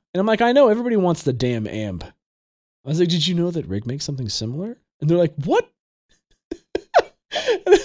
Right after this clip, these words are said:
But it's funny, like, we have those kinds of cus-, discussions all the time. We're like, "Well, look, I just really like my SteelSeries." I'm like, "You love your SteelSeries. I'm not gonna poo-poo on you." But that's not the point, right? The point of these relationships is,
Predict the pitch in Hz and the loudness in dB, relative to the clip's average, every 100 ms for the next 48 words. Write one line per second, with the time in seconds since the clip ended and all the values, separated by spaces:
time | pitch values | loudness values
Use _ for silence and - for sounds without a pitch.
0 | - - 370 - 359 349 339 - - 359 | 0 -16 -12 -4 2 2 2 -6 -2 2
1 | 302 240 294 269 240 262 233 214 233 214 | 4 4 6 4 2 0 0 -2 -4 -4
2 | 190 208 202 - 165 175 - 208 180 165 | -2 -2 -4 -6 -8 -6 -2 -2 -2 0
3 | 165 151 175 202 160 165 185 185 202 208 | 0 0 0 -2 0 0 0 -2 -2 -6
4 | 262 285 - 208 190 175 170 147 - 123 | -4 -6 -8 -8 -6 -6 -4 -6 -6 -6
5 | 117 - 71 71 123 143 147 208 202 190 | -8 -8 -10 -10 -10 -10 -10 -10 -10 -10
6 | 156 113 - 92 - 76 67 101 135 131 | -8 -10 -10 -12 -12 -12 -12 -10 -10 -12
7 | 131 123 - 113 127 117 90 76 69 69 | -14 -16 -14 -12 -8 -8 -8 -12 -16 -20
8 | - _ - 208 262 - 240 226 190 160 | -20 _ -6 -2 -2 -2 -2 0 -2 -4
9 | 226 180 104 143 147 147 190 190 175 156 | -4 -4 -2 -4 -4 -2 -2 0 -2 -2
10 | 147 143 139 131 - 110 - 110 - | -2 -2 -2 -4 -6 -8 -6 -8 -10